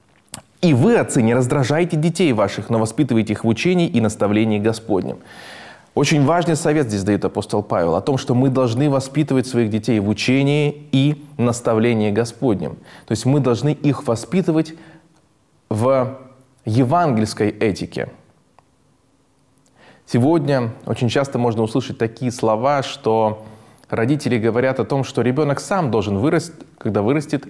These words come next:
выбрать себе веру, выбрать религию. Но для нас, христиан, это очевидно, что это не так. Ибо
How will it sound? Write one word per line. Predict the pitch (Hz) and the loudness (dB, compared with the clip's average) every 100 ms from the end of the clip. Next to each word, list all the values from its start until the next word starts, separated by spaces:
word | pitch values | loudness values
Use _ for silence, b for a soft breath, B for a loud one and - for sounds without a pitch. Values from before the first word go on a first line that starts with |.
| - | -12
выбрать | - 117 107 107 | -4 -2 -2 -4
себе | - 98 95 - B B B | -6 -2 -4 -4 B B B
веру, | 92 104 139 143 | -2 2 2 0
выбрать | 98 90 87 | -2 -2 -4
религию. | 90 90 135 131 131 123 - - - | -2 0 0 0 -4 -4 -12 -16 -2
Но | 127 135 104 - - | 2 2 2 -2 -8
для | 107 117 | -2 0
нас, | 156 | 0
христиан, | 156 135 - 117 | -2 -4 -2 -2
это | 98 - | -2 -2
очевидно, | 98 - 143 127 | -4 -2 -4 -4
что | 98 - | -4 -4
это | 101 101 | -4 -4
не | 107 | -6
так. | - 110 - - _ _ _ _ _ _ _ _ _ _ - | -2 -4 -6 -20 _ _ _ _ _ _ _ _ _ _ -6
Ибо | 139 113 113 | 0 2 2